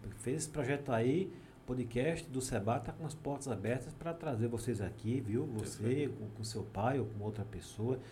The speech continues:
Speaker 1: E, vo-, irmão, você tem quantos?
Speaker 2: Eu tenho uma irmã mais velha, né,
Speaker 1: Sim.
Speaker 2: que eu.
Speaker 1: Elas, eh, moram aqui?
Speaker 2: A minha irmã mora em São Paulo, né?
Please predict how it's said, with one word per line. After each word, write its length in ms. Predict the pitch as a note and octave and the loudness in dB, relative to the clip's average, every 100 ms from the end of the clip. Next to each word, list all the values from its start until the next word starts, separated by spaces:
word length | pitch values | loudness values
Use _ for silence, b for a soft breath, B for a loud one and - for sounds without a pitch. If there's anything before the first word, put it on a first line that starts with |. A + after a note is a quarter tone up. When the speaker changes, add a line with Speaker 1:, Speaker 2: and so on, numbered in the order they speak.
| B - | B -8
Speaker 1:
E, 240 | G#3 G3 - | -2 0 0
vo-, 220 | D3+ C#3+ C3+ C3 | -2 -4 -6 -6
irmão, 240 | C3 C#3+ F#3 | -4 -2 -2
você 120 | F#3 | -4
tem 140 | D3+ | -4
quantos? 380 | C3 E3 G#3+ - B B B B - | -4 -2 -2 -4 B B B B -12
Speaker 2:
Eu 80 | |
tenho 240 | B2+ C3+ C3 | -8 -6 -2
uma 80 | B2+ | 0
irmã 160 | B2 | 0
mais 240 | A#2 D3 C#3+ | 0 -2 -2
velha, 280 | C#3+ E3+ G#3 | 0 0 -2
né, 180 | - | -6
Speaker 1:
Sim. 140 | - A2 | -8 -2
Speaker 2:
que 100 | A2 | 0
eu. 160 | G#2+ - - - | 0 -2 -8 -2
Speaker 1:
Elas, 260 | D3 D3+ E3 | 0 0 0
eh, 80 | C#3+ D#3 | -2 0
moram 240 | F3+ C#3+ | 2 2
aqui? 440 | A#2 F#3+ C4 A3+ - A#2+ | 2 2 2 0 -4 -6
Speaker 2:
A 40 | |
minha 140 | A#2 | -4
irmã 160 | B2 B2 | -2 0
mora 220 | B2 B2 | 0 0
em 20 | |
São 160 | - E3+ | -4 -8
Paulo, 260 | - A2+ A2+ | -6 -4 -4
né? 120 | C3+ | -6